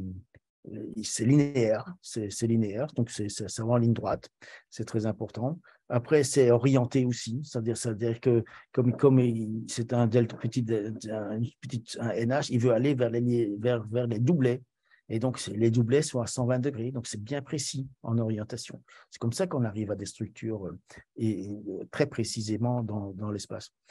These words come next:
Et puis encore, donc tout, tout provient du fait que cette, euh, sur ce N H, ben, il y a un peu, il a, les,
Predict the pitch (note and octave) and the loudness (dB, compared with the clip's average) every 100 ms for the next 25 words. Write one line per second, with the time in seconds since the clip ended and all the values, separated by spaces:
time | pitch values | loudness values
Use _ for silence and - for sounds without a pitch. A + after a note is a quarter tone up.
0 | - - _ - C3 C3 C3 G#2+ A2+ F#2+ | -20 -20 _ 2 2 4 2 2 -2 -4
1 | A#2 A#2 C3 - - B2 - F3 - A2+ | -2 0 0 -2 -4 -4 0 0 2 2
2 | B2 C#3+ A2+ - C#3 D3+ C3+ A2+ A2 A2 | 4 2 0 0 -2 0 -4 -2 -4 -4
3 | G#2+ G#2 - B2 A#2+ A2 A2+ G#2+ - - | -6 -4 -6 -2 -2 0 -2 -4 -6 -8
4 | A#2 A2 A#2 A2+ A#2 A#2 - C3 A2+ A2 | -6 -4 -2 0 0 -2 2 4 2 0
5 | A#2 A#2+ B2 A#2+ - A#2 A2 G#2 A2 | -4 -2 -2 -4 -4 -2 -2 -2 -6